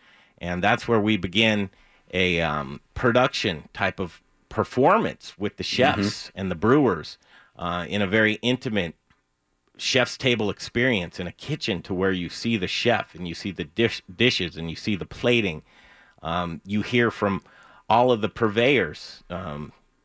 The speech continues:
Speaker 1: as you mentioned, Intrepid Sojourner Beer Project pairing up with a different brewery, uh, each week. This week, Jagged Mountain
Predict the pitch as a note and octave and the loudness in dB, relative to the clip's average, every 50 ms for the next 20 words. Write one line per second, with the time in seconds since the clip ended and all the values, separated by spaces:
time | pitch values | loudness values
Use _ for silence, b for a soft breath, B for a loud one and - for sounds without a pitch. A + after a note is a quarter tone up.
0 | _ _ - F#2+ F#2 F#2 G2 F#2+ G2+ A2+ A#2+ A#2 G2+ - G2+ F#2 F#2 - - F#2+ | _ _ -6 -4 -2 -2 -2 2 2 4 4 2 2 -2 -4 -4 -6 -4 -4 -4
1 | F2+ - - A#2 A2 - G2+ E2+ - - A2+ A2+ G#2 G#2 G#2 G2+ F#2+ F2+ E2+ E2+ | -2 2 2 2 2 2 -2 -6 0 2 2 2 4 2 2 2 2 0 0 2
2 | A#2 B2 C3 - - - F#2+ E2+ - - F#2 - - _ - A2 G#2+ G#2 G2 F#2+ | 2 2 2 2 2 0 0 0 0 -2 -6 -6 -6 _ -2 0 0 2 2 2
3 | G#2 G#2 G2 - b b b b b b b b G2 F2+ F#2 F2 E2 G#2+ G#2+ - | 2 0 0 -2 b b b b b b b b -2 0 0 2 2 2 2 2
4 | G#2 F#2 F2 E2 E2+ G#2+ B2+ D#3 D#3+ C#3 A2 F2+ E2+ D#2 C2 - _ _ _ _ | 0 0 -2 -2 2 4 6 6 6 6 4 0 -2 -6 -10 -12 _ _ _ _
5 | - C2+ C2+ C2 - - - - A#2+ A2+ - - - A#2 C#3 C3 F#2 - F2+ F#2+ | -10 -8 -8 -8 -10 -8 -2 0 0 0 0 0 2 2 4 4 2 0 -6 -8
6 | E2+ - - G2+ G2 - - - - _ _ _ _ - A2 G#2+ G2+ F2+ F#2 F2 | -8 -4 -4 -4 -4 -4 -8 -18 -20 _ _ _ _ 0 2 2 4 2 0 -2
7 | F#2+ G#2+ A2 A#2 G#2 - F2+ E2 | 0 0 0 0 0 -4 -6 -10